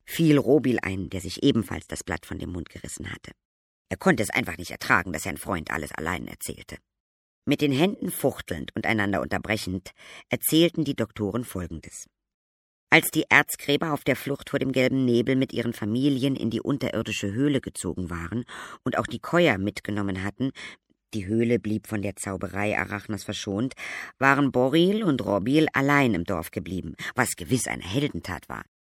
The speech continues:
Denn die beiden husteten nicht weniger als die anderen Einwohner des Landes.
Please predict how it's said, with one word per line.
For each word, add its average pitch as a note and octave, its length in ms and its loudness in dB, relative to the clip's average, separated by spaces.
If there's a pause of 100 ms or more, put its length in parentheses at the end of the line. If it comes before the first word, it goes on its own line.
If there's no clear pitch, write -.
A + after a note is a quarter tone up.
(160)
Denn E3+ 140 6
die F3 100 8
beiden C#3+ 460 10
husteten C#3+ 460 4
nicht C3+ 200 2
weniger B2+ 440 6
als - 180 2
die - 120 0
anderen B2+ 400 4
Einwohner F2+ 480 -4
des F2 200 -8
Landes. F2+ 500 -12